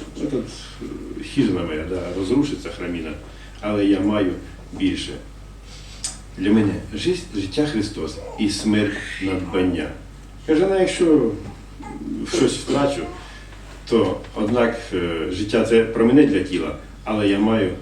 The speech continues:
у Господа вічність». Хай Бог милістю, любов'ю підтримає, укріпить, дарує вам відповіді на ваші молитви. Нехай ваші бажання, вони будуть здійснені, нехай вони будуть угодні перед Богом.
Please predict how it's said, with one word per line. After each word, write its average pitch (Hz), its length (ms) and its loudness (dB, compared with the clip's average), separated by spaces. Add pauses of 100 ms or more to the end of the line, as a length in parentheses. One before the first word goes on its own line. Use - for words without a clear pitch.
(460)
у 92 100 2 (120)
Господа 92 800 -4 (300)
вічність». - 540 -6 (580)
Хай 113 140 0
Бог 104 260 0 (260)
милістю, 95 420 -4
любов'ю 87 260 -4 (240)
підтримає, 92 640 2 (100)
укріпить, 95 640 -2 (300)
дарує 107 520 6 (280)
вам 104 340 2 (280)
відповіді 107 380 2
на 101 80 2
ваші 101 320 0
молитви. 90 640 2 (520)
Нехай 117 200 4
ваші 113 200 6
бажання, 110 440 4
вони 107 160 6
будуть 101 300 2
здійснені, 92 720 2 (400)
нехай 107 180 -2
вони 101 180 4
будуть 98 260 4 (300)
угодні 104 360 4
перед 90 260 -2 (140)
Богом. 76 180 -8